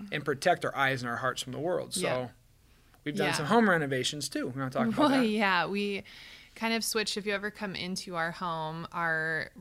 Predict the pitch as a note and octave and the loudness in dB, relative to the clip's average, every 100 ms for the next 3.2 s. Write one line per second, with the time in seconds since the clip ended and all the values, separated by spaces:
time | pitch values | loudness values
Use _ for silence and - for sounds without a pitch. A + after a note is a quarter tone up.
0 | F3 - F3+ F3 F#3+ G3+ G3 - E3+ - | -12 -4 -4 -2 -4 -2 -4 -2 0 0
1 | E3+ E3+ - G#3+ G3+ F3 - F#3 E3+ D3+ | -4 -6 -2 0 0 -2 -6 -6 -8 -10
2 | D#3 D#3+ - F#3 F#3 F3 D#3 D#3 D3+ C3 | -10 -10 -8 -6 -4 -4 -4 -6 -8 -8
3 | F3 | -8